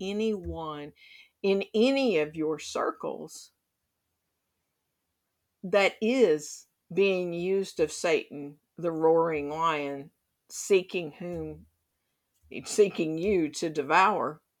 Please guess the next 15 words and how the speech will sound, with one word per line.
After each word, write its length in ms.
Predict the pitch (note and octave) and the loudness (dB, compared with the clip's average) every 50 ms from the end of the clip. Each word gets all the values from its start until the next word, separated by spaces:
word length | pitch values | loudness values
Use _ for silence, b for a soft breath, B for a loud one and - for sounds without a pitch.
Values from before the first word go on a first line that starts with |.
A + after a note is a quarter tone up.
| _ _ _ _ _ _ _ _ _ _ _ _ _ _ _ _ _ _ _ _ _ _ _ - | _ _ _ _ _ _ _ _ _ _ _ _ _ _ _ _ _ _ _ _ _ _ _ -12
And 160 | F#3 G3 G#3+ | -6 -4 -2
then 140 | A3+ A3 A3+ | 0 0 2
the 100 | A3+ G#3+ | 0 0
second 460 | A3 - A3+ A#3 C4 - D4 A3 A3 | 0 0 0 0 2 0 -2 -4 -2
part 480 | - F#3 E3 D#3+ D3+ D3+ D3+ - - _ | -2 -2 0 0 0 0 -2 -4 -6 _
is 560 | F#3 F3+ F3+ F3 F3+ F3+ F3 E3 E3 - - _ _ _ _ _ _ _ _ _ _ _ | -4 -2 0 0 0 0 -2 -4 -6 -10 -16 _ _ _ _ _ _ _ _ _ _ _
if 260 | - F3+ F3+ F3+ - - | -4 -2 -2 -2 -4 -6
you 200 | G3 A3 B3 A#3+ | -4 -2 -2 0
have 280 | A#3 C4+ B3+ A#3+ G#3 | 2 2 2 2 2
that 240 | G#3+ G3+ F3+ - - | 2 2 2 0 -2
temptation 880 | - - F#3+ F3 - - - - G#3+ C4 C#4+ - - - F#3 E3 D#3 - _ - | -6 -6 -6 -6 -6 -6 -4 -2 -2 -2 -2 -4 -8 -8 -8 -8 -10 -12 _ -14
to 100 | - E3+ | -14 -8
be 240 | D#3+ - F3 F3+ | -2 0 0 0
that 260 | F3 F3 D#3 D3+ - - | 2 2 0 0 0 0
backstabber, 840 | D3+ D3+ A3 A3+ - - - - - - - - - - - - | 0 0 0 0 -4 -10 -12 -10 -10 -10 -10 -10 -12 -14 -14 -16